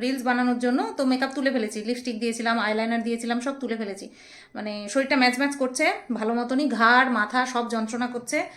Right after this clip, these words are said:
আর গা গরম লাগছে। আজকে রাত্রেবেলা খাওয়ার আগে ব্যা-, গ্যাসের ট্যাবলেট খাবো, আর খাওয়ার পরে একটা, আহ, প্যারাসিটামল খেয়ে শুয়ে পড়বো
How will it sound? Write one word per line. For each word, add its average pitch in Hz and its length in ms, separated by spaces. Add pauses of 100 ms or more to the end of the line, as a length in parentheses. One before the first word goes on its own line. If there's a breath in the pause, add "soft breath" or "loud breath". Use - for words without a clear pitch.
(220 loud breath)
আর 214 160
গা 226 160
গরম 233 360
লাগছে। 262 420 (220)
আজকে 202 260
রাত্রেবেলা 240 560 (440 loud breath)
খাওয়ার 226 320
আগে 240 240
ব্যা-, 226 240
গ্যাসের 220 240
ট্যাবলেট 247 340
খাবো, 269 160
আর 285 100
খাওয়ার 214 200
পরে 233 240
একটা, 214 320 (400 loud breath)
আহ, 202 160
প্যারাসিটামল 233 520
খেয়ে 294 240 (120)
শুয়ে 247 180
পড়বো 202 340